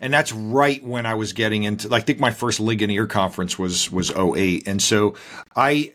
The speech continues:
didn't have any real overlap with, uh, Doctor Kennedy, but I was fascinated by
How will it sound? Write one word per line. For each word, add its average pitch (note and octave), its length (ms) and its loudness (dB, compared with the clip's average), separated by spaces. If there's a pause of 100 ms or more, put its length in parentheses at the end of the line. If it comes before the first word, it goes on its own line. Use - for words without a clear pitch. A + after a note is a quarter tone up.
(120)
didn't C3 220 -2
have A#2+ 240 0
any A2 180 0
real G#2+ 260 2
overlap G#2 600 2
with, G2+ 440 -4
uh, F2+ 300 -4
Doctor A2 260 0
Kennedy, D3 360 0
but A#2 240 2
I B2 80 6
was C#3+ 520 2 (520)
fascinated C3 960 0
by A2 580 4